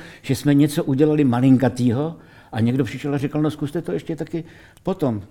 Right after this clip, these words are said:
Nějaký medailonky nějakých začínajících zpěváků jsme udělali jeden. Pak říkali, „Udělejte ještě něko-,“ a takhle. A pak já jsem říkal, „No tak když už tady máme spojeváky, Jardo, tak jako,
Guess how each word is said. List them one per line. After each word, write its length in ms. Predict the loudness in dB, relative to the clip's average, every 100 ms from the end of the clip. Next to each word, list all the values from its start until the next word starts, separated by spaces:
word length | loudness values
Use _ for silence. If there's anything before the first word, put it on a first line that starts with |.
| -8
Nějaký 240 | -4 0
medailonky 640 | 2 2 2 2 2 0
nějakých 360 | 0 0 -2 -2
začínajících 500 | -2 -2 -2 -2 -4
zpěváků 360 | -2 -2 -2 -4
jsme 120 | -2
udělali 300 | -2 0 2
jeden. 460 | 2 2 2 -2 -10 -20 -20 _
Pak 100 | -10
říkali, 260 | -8 -6 -4
„Udělejte 420 | -4 -4 -4 -4
ještě 280 | -6 -6 -10 -8 -8
něko-,“ 180 | -8 -6
a 100 | -8
takhle. 380 | -4 -6 -4 -8 -10 -12
A 80 | -6
pak 180 | -2 0
já 100 | 0
jsem 160 | 0
říkal, 280 | -2 -2 -2
„No 60 | -2
tak 120 | -4
když 200 | -6 -6
už 160 | -10 -8
tady 200 | -4 -4
máme 260 | -2 -4
spojeváky, 680 | -4 -4 -2 0 -2 -2 -2
Jardo, 300 | 0 0 -4
tak 200 | -4 -6
jako, 260 | -4 -4